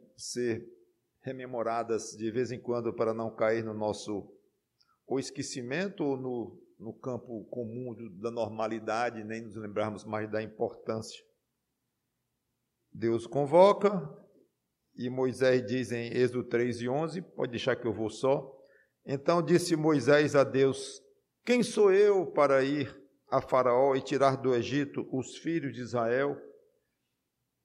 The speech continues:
Capítulo quatro, versículo um, depois de uma nova convocação, respondeu Moisés, "Mas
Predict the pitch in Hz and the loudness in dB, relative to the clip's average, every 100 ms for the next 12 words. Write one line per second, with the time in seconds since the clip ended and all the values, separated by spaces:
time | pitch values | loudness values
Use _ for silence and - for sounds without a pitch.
0 | _ 131 131 143 151 131 - 139 135 131 | _ -4 -2 -4 -2 -2 4 6 6 2
1 | 113 120 - 135 - 123 113 139 170 202 | 2 2 0 -6 -4 -4 -4 -4 -4 -4
2 | 226 - _ _ _ _ - 98 - 120 | -6 -14 _ _ _ _ -14 -12 -6 -4
3 | 113 110 104 117 156 180 170 175 165 170 | -4 -6 -2 4 6 4 2 -4 -4 -2
4 | 170 160 - 156 151 120 - - 127 139 | -2 -6 -6 -8 -8 -12 -14 -10 -2 2
5 | 160 151 139 139 131 131 156 185 190 - | 2 0 -2 2 2 0 0 2 2 0